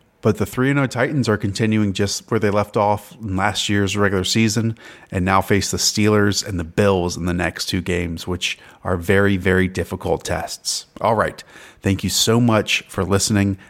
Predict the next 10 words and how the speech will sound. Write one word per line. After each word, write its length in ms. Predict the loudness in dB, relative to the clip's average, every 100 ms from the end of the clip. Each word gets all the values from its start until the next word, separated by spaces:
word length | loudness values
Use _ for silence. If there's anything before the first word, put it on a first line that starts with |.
| -6
Again, 280 | 0 2 2
we'll 120 | 0
be 80 | 0
back 340 | 0 0 -4 -6
on 160 | -4
Tuesday 580 | -2 0 0 0 -2 -2
and 140 | -4 -4
then 80 |
two 240 | -2 0 0
more 380 | 2 2 0